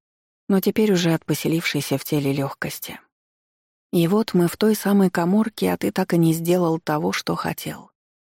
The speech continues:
И рубашка, и юбка на мне остались». Невозможный длинный хвост шлёпнул меня по попе, но теперь уже игриво.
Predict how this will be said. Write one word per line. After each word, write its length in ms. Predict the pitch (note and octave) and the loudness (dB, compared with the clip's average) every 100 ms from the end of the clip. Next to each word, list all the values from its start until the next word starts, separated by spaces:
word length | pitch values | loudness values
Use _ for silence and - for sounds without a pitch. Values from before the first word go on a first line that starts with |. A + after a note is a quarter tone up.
| _ - | _ -4
И 100 | G#3 | -2
рубашка, 600 | F#3 D#3+ F#3 - - D#3 | 0 -2 -4 -6 -4 -2
и 20 | |
юбка 500 | D3 E3+ F#3 - D3+ | 0 -2 -4 -2 0
на 120 | C#3+ | 2
мне 260 | D3 D#3+ C#3+ | 2 0 -2
остались». 600 | - - - - - - _ _ _ _ _ _ _ _ _ _ | -8 -12 -14 -16 -20 -20 _ _ _ _ _ _ _ _ _ _
Невозможный 720 | E3 D#3 D#3+ F3+ F3+ F3+ D#3+ | -2 0 2 2 2 4 2
длинный 340 | D#3 E3+ E3 D#3 | 4 4 4 2
хвост 440 | - E3 E3 - | 0 -2 -4 -8
шлёпнул 500 | - D#3 D#3 - C#3+ | -6 -2 -2 0 2
меня 260 | C#3 C#3+ C#3 | 2 2 0
по 160 | C3 | -4
попе, 340 | - E3+ - C#3 | -4 -6 -4 -4
но 140 | E3 | -4
теперь 300 | F3 F#3+ F#3+ | -4 -4 -2
уже 260 | D#3 D#3 D3+ | 0 0 -2
игриво. 520 | E3 D3 C3+ B2 | -2 -4 -4 -10